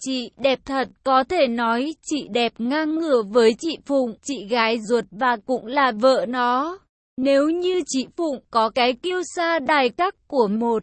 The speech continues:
tiểu thư thì chị lại có nét đẹp,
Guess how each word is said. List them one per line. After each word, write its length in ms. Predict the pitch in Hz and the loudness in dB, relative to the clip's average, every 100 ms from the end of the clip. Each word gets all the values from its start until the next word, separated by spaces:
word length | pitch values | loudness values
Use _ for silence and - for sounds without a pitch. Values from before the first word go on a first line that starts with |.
| _ | _
tiểu 220 | 262 208 | 2 2
thư 420 | 196 320 330 320 285 | 0 -4 -4 -6 -6
thì 180 | 285 247 | -6 -4
chị 220 | - 254 | -4 -6
lại 300 | 240 247 226 - | -2 -2 -2 -4
có 220 | 240 214 214 | -2 0 2
nét 280 | 240 320 - | 0 0 -2
đẹp, 300 | 247 254 | -2 -2